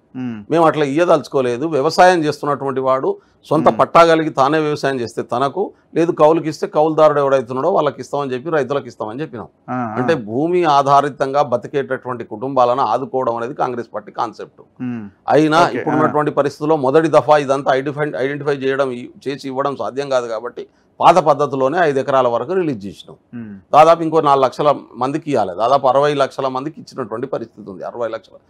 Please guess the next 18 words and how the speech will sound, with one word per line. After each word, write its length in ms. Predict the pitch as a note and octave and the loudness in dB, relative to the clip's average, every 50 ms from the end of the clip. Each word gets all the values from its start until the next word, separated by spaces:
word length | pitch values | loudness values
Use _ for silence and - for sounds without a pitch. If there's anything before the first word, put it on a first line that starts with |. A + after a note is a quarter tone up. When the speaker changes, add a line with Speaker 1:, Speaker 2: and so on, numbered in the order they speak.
| _ _ _ _ | _ _ _ _
Speaker 2:
కుటుంబాలకు 460 | - E3 E3 D3+ D#3 D3 D3+ C#3+ D3 | -6 -4 0 6 6 6 6 6 0
ఇచ్చినటువంటి 460 | C3+ - - B2+ A#2+ A#2 A#2+ A#2 B2 | -6 -10 -6 -8 -6 -6 -6 -8 -6
పరిస్థితి 440 | C3+ D#3+ B2+ G#2+ G#2 - A2+ G2+ F#2 | -4 -6 -6 -6 -6 -12 -16 -16 -16
ఉంది. 140 | F2 F2 A2+ | -16 -14 -12
ఇంకో 160 | C3 B2 C#3+ | -6 -4 -2
నాలుగు 220 | C#3 C3 B2 A#2+ A#2+ | 0 0 0 0 0
లక్షలకు, 460 | A#2+ - C#3 C3+ C#3 - F#3+ G#3+ - _ _ _ _ - | -4 -4 -8 -8 -6 -6 -8 -8 -8 _ _ _ _ -8
అంటే 140 | - D3+ G3 | -2 0 0
above 440 | E3+ C3 C3 C#3 C3+ C#3+ F#3+ G#3 - - - | 0 2 0 0 2 6 6 6 6 6 4
five 140 | D3+ D#3+ D#3 | 4 6 6
lakhs 540 | D3+ C#3+ C#3+ C#3 - - - - - _ _ _ _ _ - | 4 2 2 2 -2 -16 -16 -18 -20 _ _ _ _ _ -8
ఉన్నటువంటి 420 | A#2 C3+ D3 C#3 A#2 C3 B2 G#2+ | -4 -4 -2 -2 -2 -4 -6 -2
Speaker 1:
ఓకే. 60 | - C#3 | 0 0
Speaker 2:
వాళ్ళకి 280 | A2+ A#2+ C#3 - D3+ | 0 0 -2 -6 -4
ఇవ్వనటువంటి 420 | D3 C3 B2 A#2+ B2 A2+ A2+ A#2+ C3+ | -4 -2 -2 -2 -4 -6 -8 -8 -6
Speaker 1:
మ్మ్. 60 | A#2 | -6
Speaker 2:
పరిస్థితి 360 | A2+ G#2+ G2 - G2 F2+ G2 | -6 -8 -8 -14 -18 -16 -16
ఉంది. 180 | F#2+ E2+ D#2 | -16 -16 -18